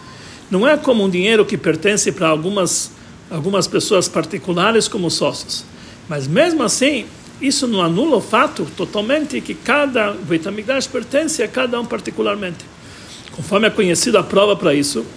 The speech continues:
que Moshe Rabbeinu, ele pediu, ele falou em relação a Korach e toda a sua comunidade, que deu, a, a congregação de Korach que foi contra Moshe Rabbeinu, ele falou,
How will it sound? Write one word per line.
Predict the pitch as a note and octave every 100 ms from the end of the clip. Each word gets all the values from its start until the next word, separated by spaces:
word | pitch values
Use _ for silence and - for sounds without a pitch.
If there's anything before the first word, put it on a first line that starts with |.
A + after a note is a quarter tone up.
| -
que | F#3+
Moshe | D#3+ - E3+
Rabbeinu, | D3 E3 A#3+ G#3+
ele | F3+
pediu, | - D3 A#3 F#3+
ele | C#3+
falou | - E3 G#3
em | F#3
relação | F3+ D3 - G#3 E3
a |
Korach | - A3+ G#3 B2+ - - - - - - D#3
e |
toda | G3+ G3+ G3
a |
sua | - E3+
comunidade, | A3+ F3+ D3 D3 C3 D#3+ A3 - - - - -
que | - D#3
deu, | G3 G3+ - D3+
a, | C#3+ D#3 C#3+ D#3+
a |
congregação | - D#3 D3+ C#3+ - G#3+
de | F#3+
Korach | - G3+ G3+
que | C3+
foi | - E3
contra | G3+ F3 F3
Moshe | E3 -
Rabbeinu, | E3 C#3+ C3 D3+
ele | D#3+ D3
falou, | E3+ F3+ C4 G#3+ G#3+